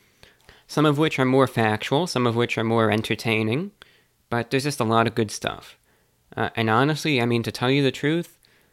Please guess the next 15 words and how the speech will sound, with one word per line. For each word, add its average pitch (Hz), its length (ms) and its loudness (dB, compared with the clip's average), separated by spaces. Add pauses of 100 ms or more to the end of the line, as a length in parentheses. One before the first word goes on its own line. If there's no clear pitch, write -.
(260)
despite 147 460 -2
being 135 200 -2
so 135 220 -2
connected, 151 800 -6 (640)
um, 110 380 -8
with 123 260 -4
the 104 160 -2
internet, 170 540 -4 (920)
honestly, 175 380 -2
the 151 100 0
broadcasts 156 600 -2
on 151 100 0
the 135 60 0
shortwave 120 560 -2
of, 107 220 -4